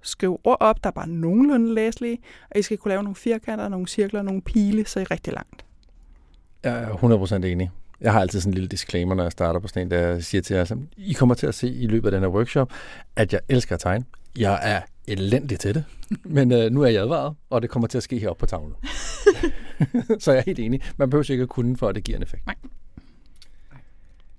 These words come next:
Speaker 2: Jeg ved ikke, om, om mit tip er sådan direkte til, til en enkelt, øh, faciliteringsting. Hvad kan man gøre lige her og nu? Men det er ligesom noget, der bygger op til det næste.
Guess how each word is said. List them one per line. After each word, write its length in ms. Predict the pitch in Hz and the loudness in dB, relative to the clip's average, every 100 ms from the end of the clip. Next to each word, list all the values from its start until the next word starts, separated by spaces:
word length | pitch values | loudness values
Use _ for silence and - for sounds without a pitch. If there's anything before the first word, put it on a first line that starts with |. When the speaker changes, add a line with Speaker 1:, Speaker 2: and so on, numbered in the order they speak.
| - - - - - - - - - - - - - - - - - - - - | -20 -20 -20 -20 -20 -20 -20 -20 -20 -20 -20 -20 -20 -20 -20 -20 -20 -20 -20 0
Speaker 2:
Jeg 120 | 131 | 4
ved 120 | 143 | 6
ikke, 200 | 143 - | 4 4
om, 200 | 131 127 - | 4 2 2
om 100 | 117 | 4
mit 180 | 127 131 - | 4 2 -6
tip 280 | - 151 - 113 | -2 -2 0 -2
er 80 | 110 | -2
sådan 240 | - 120 113 - | 0 0 0 -4
direkte 460 | 147 110 104 131 | 2 2 2 0
til, 400 | - - 107 92 - - | -4 0 0 0 -6 -18
til 140 | - 90 | -6 -6
en 60 | - - | -4 -4
enkelt, 460 | 120 123 120 - - | -4 -2 -4 -4 -6
øh, 420 | 110 87 80 85 - - - | -4 -4 -6 -10 -14 -20 -10
faciliteringsting. 1300 | - 90 98 - - 95 - - - - - 110 - | -4 -4 -4 -4 -4 -4 -4 -4 -6 -10 -2 -2 0
Hvad 120 | 101 | -2
kan 100 | - | 0
man 100 | 101 | 0
gøre 180 | 90 92 | 2 2
lige 160 | 92 101 | 2 0
her 140 | 110 | 0
og 60 | 95 | 0
nu? 160 | 98 - - - | 0 -4 -10 0
Men 140 | 107 | 0
det 60 | 110 | 2
er 40 | |
ligesom 240 | 123 131 120 | 0 2 2
noget, 160 | 107 | 2
der 60 | 120 | 2
bygger 260 | - 107 95 | 0 0 0
op 100 | - | 0
til 120 | 131 | 0
det 60 | 139 | 2
næste. 280 | 147 - | 2 -4